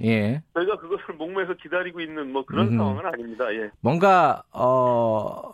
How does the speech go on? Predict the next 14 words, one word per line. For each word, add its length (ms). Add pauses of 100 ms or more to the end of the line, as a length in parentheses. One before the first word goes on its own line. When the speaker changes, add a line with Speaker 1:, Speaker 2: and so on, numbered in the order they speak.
Speaker 1:
전향적인 460
제안이 320
오면은 640
생각해 400
보겠다. 540
요 80
정도? 380 (1000)
Speaker 2:
왜냐하면 420
저희가 600
Speaker 1:
예. 220
Speaker 2:
아시다시피 600
과거 600
탄핵 260
과정에서 840